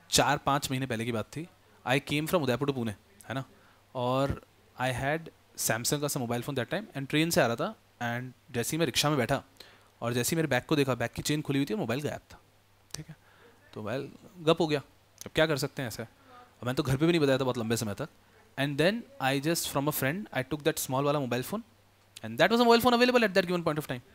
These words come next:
And I had S three उस टाइम पे, yes। And then from a friend, I took this mobile phone, छोटा। And then after some time, I again got an S three only। घर पे शायद बताया नहीं था, मुझे याद नहीं आ रहा है अभी।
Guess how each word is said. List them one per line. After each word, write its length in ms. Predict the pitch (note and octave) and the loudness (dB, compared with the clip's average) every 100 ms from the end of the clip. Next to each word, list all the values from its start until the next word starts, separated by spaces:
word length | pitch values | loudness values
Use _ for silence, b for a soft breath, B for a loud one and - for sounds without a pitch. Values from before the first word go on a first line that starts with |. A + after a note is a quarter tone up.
| B B B - | B B B -8
And 280 | A#2+ B2 B2 | -4 -4 -2
I 100 | C#3 | 6
had 120 | F3+ F#3 | 6 8
S 200 | D3 - | 4 2
three 140 | F3 D3+ | 0 0
उस 140 | - | -2
टाइम 140 | A2 G#2 | -6 -8
पे, 200 | G#2+ G2 | -10 -6
yes। 80 | - - C3 | -8 -8 -10
And 160 | B2+ | -6
then 120 | D3 | -6
from 160 | D3+ D#3+ | -4 -2
a 40 | |
friend, 280 | F3+ C3+ A2+ - | 0 0 -2 -4
I 80 | B2 - | -6 -4
took 120 | D3 | -4
this 160 | C#3+ C#3+ | -4 -4
mobile 220 | B2 C3+ | -4 -4
phone, 200 | - G3+ | -4 -6
छोटा। 280 | - D#3+ A3+ | -4 -2 -2
And 140 | E3+ E3+ | 0 2
then 80 | |
after 380 | G3 D#3 F#3 F3+ | 4 2 2 -2
some 180 | D#3 D#3 | -4 -2
time, 160 | D#3+ F#3+ | -2 0
I 80 | D3 | 2
again 260 | D#3 E3 D3 _ _ _ _ _ - | 2 0 -6 _ _ _ _ _ -4
got 180 | B2+ C3 | -2 -2
an 40 | |
S 200 | B2 - | -4 -4
three 120 | D3 | -4
only। 220 | C#3 A#2+ F3 _ | -6 -8 -14 _
घर 60 | C3+ | -6
पे 100 | C3+ | -4
शायद 140 | C#3+ | -4
बताया 260 | C3 G#2 A#2+ | -4 -4 -4
नहीं 100 | C3 | -6
था, 80 | B2+ | -10
मुझे 160 | A2 | -8
याद 180 | A#2+ G#2 | -8 -8
नहीं 100 | A#2+ | -6
आ 40 | A2 | -6
रहा 80 | |
है 60 | G#2 | -6
अभी। 100 | B2 | -10